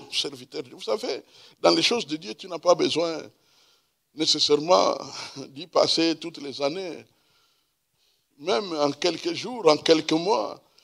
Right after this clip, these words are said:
tu peux devenir un géant dans la foi. L'apôtre Paul l'a démontré.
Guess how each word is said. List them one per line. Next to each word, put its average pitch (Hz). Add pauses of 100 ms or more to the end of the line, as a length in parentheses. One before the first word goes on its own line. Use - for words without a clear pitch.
(320)
tu -
peux 196
devenir 165
un 160
géant 165
dans 139
la 123
foi. - (640)
L'apôtre 147
Paul 175
l'a 156
démontré. 127